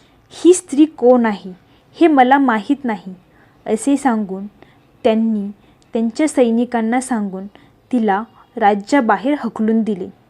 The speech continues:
मित्रांनो, तेव्हा भगवान शिव म्हणतात, हे देवी पार्वती, मी तुम्हाला सविस्तरपणे सांगतो की मायावतीसोबत विवाह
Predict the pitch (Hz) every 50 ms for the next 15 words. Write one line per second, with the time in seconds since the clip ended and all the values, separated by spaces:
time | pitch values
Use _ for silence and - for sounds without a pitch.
0 | _ _ _ _ _ _ _ _ _ _ 202 208 202 - 233 220 214 214 202 190
1 | 180 180 _ _ _ _ _ _ _ _ _ _ - 233 226 214 226 277 311 269
2 | 233 233 226 214 190 226 226 247 277 262 - - - 254 254 262 262 247 233 220
3 | 202 - 185 175 - _ _ _ _ _ _ _ _ _ _ _ - - 330 277
4 | 247 247 240 240 214 262 285 233 - 247 226 214 208 196 226 226 226 - 196 190
5 | - _ _ _ _ _ _ _ _ _ _ - 233 247 285 294 294 - 262 247
6 | 226 233 240 220 208 190 185 190 - _ _ _ _ _ _ - - - 240 233
7 | 247 - - - - 294 254 - 269 247 277 277 - - 247 208 196 180 - -
8 | 190 180 _ _ _ _ _ _ _ _ _ _ _ _ _ - 240 220 214 226
9 | 220 _ _ _ _ _ - 226 226 220 214 226 240 247 254 240 254 254 - 320
10 | 339 311 - - 269 226 190 180 202 202 202 - 233 220 233 247 247 240 240 240
11 | 240 320